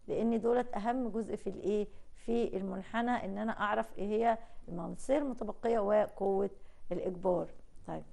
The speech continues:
زي ما احنا قلنا، آه، في منحنى التخلف إن بزيادة التيار بيزيد إيه؟ بتزيد شدة المجال، وبالتالي تزيد كثافة الفيض، تمام؟ لو قلت قيمة شدة المجال يا ولاد لغاية الصفر،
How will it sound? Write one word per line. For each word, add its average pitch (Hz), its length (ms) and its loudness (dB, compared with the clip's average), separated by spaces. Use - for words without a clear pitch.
زي 247 240 2
ما 294 80 -2
احنا 262 180 -4
قلنا، 247 440 0
آه، 202 280 4
في 240 380 0
منحنى 196 400 0
التخلف 233 500 -2
إن 202 220 -2
بزيادة 208 720 2
التيار 240 520 4
بيزيد 190 420 2
إيه؟ 214 280 6
بتزيد 185 360 -2
شدة 214 360 -2
المجال، 240 540 4
وبالتالي 226 720 2
تزيد 190 440 0
كثافة 190 580 -2
الفيض، 208 440 4
تمام؟ 208 360 -2
لو 185 300 -4
قلت 403 440 10
قيمة 349 340 4
شدة 254 420 0
المجال 220 400 2
يا 214 80 6
ولاد 208 340 4
لغاية 208 440 2
الصفر، 180 340 -6